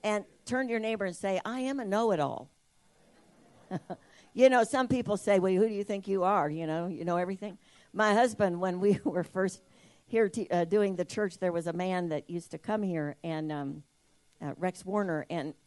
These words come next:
and he gave me a little thing for my refrigerator about my husband. It's, it, it says, uh, "I didn't know I married Mister Right. I mean, I knew I married Mister Right. I just didn't know his first name was Always."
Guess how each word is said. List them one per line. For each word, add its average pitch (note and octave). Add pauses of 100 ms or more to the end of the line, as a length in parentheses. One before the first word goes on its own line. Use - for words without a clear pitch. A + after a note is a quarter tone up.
and E3
he F#3+
gave F#3
me E3+
a E3
little E3+
thing A3
for G3
my E3
refrigerator D3+ (360)
about F3
my D#3+
husband. E3+
It's, -
it, C3+
it E3
says, E3
uh, D#3 (280)
"I F#3
didn't A#3+
know A#3
I G3+
married F#3+
Mister F3 (300)
Right. F3+ (480)
I G3+
mean, G#3+
I G3+
knew A#3+
I A#3
married G#3
Mister F#3+
Right. F#3 (300)
I G3
just A3
didn't G3
know G3
his F3
first A3
name E3
was D3
Always." D3+